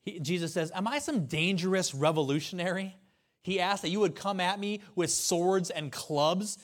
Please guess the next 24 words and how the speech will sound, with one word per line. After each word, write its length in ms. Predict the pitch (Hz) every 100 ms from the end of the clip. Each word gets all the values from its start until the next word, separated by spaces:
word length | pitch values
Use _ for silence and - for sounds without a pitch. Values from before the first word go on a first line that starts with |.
| - -
to 200 | 196 147
arrest 340 | 139 170 -
me. 280 | 214 226 - _ _ _ _ _ -
I 80 |
mean, 100 | 196
they 80 | 190
were 120 | 269
ready 240 | 190 202 196
for 120 | 151
battle. 720 | 110 98 139 135 131 98 92 _ _ _ _ _ _ _ _ _ _ -
They 120 | 175
heard 240 | 170 190
they 80 | 180
had 220 | 165 165
two 180 | - 190
swords 380 | 160 185 165 135
and 80 | 143
they 80 | 151
were 120 | 143
ready, 280 | 147 135 117
right? 180 | 127
Like 140 | 147 151
they 100 | 180
were, 160 | 165